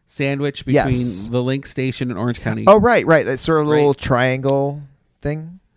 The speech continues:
Speaker 1: No, that's
Speaker 2: No,
Speaker 1: another. No.
Speaker 2: that's another thing.
Speaker 1: On the other side.
Speaker 2: Oh, right, right, right.
Speaker 1: On,
Speaker 2: Okay.
Speaker 1: like, across Orange Avenue.
Speaker 2: It's where everybody walks their dogs right now.
Speaker 1: Yeah, it's like a
Speaker 2: Okay.
Speaker 1: big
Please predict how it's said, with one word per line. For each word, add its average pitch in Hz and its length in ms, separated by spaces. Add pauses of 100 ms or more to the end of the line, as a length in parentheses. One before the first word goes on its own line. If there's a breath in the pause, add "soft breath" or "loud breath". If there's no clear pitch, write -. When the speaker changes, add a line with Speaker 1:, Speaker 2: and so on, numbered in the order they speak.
(140)
Speaker 1:
No, 113 340
that's 120 180
Speaker 2:
No, 139 60
Speaker 1:
another. 101 420
No. 110 100
Speaker 2:
that's 131 160
another 139 340
thing. 101 300
Speaker 1:
On 135 120
the 139 200
other 147 320
side. 69 340
Speaker 2:
Oh, 214 120
right, 202 260
right, 165 140
right. 160 100
Speaker 1:
On, - 60
Speaker 2:
Okay. 110 240
Speaker 1:
like, 127 140
across 135 400
Orange 131 320
Avenue. 117 380
Speaker 2:
It's 80 120
where 156 140
everybody 151 260
walks 127 260
their 117 100
dogs 92 320
right 67 140
now. 69 260 (220)
Speaker 1:
Yeah, 147 300
it's - 160
like 139 120
a 139 40
Speaker 2:
Okay. 95 180
Speaker 1:
big 131 160